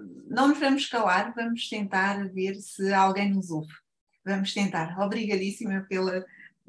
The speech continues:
pelo seu repto. Ah, e destacava aqui também, ah, essa vertente, eh, de oráculo de, eh, José Craveirinha. E, eh,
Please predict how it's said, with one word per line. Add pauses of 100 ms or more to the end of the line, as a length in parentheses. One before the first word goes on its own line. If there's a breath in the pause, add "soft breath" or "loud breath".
(200)
pelo
seu
repto. (460 soft breath)
Ah,
e (100)
destacava
aqui
também,
ah, (960)
essa
vertente,
eh,
de
oráculo
de, (320 loud breath)
eh,
José
Craveirinha. (540)
E,
eh,